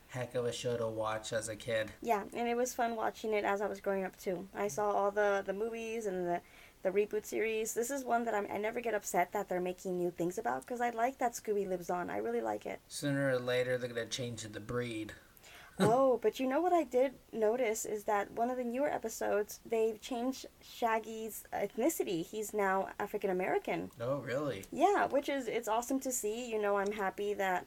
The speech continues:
Speaker 2: America is moving forward and being so progressive. Um, and that's fine by me that they changed these characters. I don't think there's nothing wrong with it.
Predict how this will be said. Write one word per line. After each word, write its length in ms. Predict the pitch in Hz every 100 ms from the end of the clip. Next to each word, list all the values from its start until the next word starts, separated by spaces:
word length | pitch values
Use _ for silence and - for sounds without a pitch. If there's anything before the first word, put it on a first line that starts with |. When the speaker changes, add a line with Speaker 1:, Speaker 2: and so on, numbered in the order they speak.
| -
Speaker 2:
America 380 | 190 180 185 202
is 140 | 180
moving 240 | 180 185
forward 480 | 185 - 170 180 196
and 100 | 185
being 200 | 175 175
so 120 | 175
progressive. 680 | 175 190 175 160 - 247 302 -
Um, 200 | 202 196 180
and 140 | 196
that's 220 | 196 -
fine 200 | - 220
by 140 | 247 214
me 220 | 226 151
that 160 | 214 -
they 100 | 208
changed 300 | 214 214 208
these 160 | 214
characters. 520 | - 196 233 247 247
I 80 | 220
don't 140 | 202 196
think 140 | 202
there's 140 | 196
nothing 240 | 196 190 190
wrong 220 | 175 180
with 200 | 214 220
it. 220 | 233 240